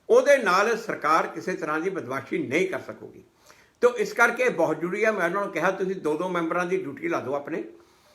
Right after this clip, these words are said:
ਕਿ ਉਹ ਜਾ ਕੇ ਅਲੱਗ-ਅਲੱਗ ਵਰਗਾਂ ਨੂੰ ਇਹ ਕੰਟੈਕਟ ਕਰਨ ਇਸੇ ਤਰੀਕੇ ਨਾਲ।"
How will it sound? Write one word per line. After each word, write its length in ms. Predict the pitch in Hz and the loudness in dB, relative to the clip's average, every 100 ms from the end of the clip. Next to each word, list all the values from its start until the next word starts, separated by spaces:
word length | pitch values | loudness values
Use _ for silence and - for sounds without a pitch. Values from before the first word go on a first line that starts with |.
| _ _ - | _ _ -4
ਕਿ 140 | 196 202 | -4 4
ਉਹ 160 | 226 214 | 4 4
ਜਾ 140 | 170 | 2
ਕੇ 240 | 170 214 | 2 0
ਅਲੱਗ-ਅਲੱਗ 580 | 165 170 202 226 180 160 196 180 | 2 2 4 2 2 2 0 0
ਵਰਗਾਂ 320 | 143 135 170 | -2 0 2
ਨੂੰ 400 | 160 180 - - - _ - | 2 0 -2 -6 -16 _ -2
ਇਹ 160 | 180 | 0
ਕੰਟੈਕਟ 520 | 180 156 151 160 156 | 0 -2 2 0 0
ਕਰਨ 360 | 131 156 170 185 | -2 0 0 -4
ਇਸੇ 200 | 160 185 | -4 -4
ਤਰੀਕੇ 360 | 170 160 - 165 | -4 -6 -4 -2
ਨਾਲ।" 280 | 170 185 | 0 -2